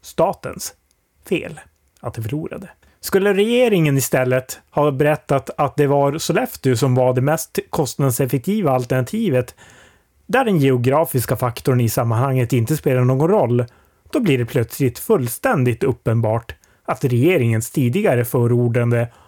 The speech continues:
av Östersund som enda alternativ bara handlade om regionalpolitik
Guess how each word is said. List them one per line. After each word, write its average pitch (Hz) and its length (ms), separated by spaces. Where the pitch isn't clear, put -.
av 247 240
Östersund 123 680
som 127 200
enda 117 320
alternativ 120 720
bara 131 520
handlade 117 460
om 113 220
regionalpolitik 214 1120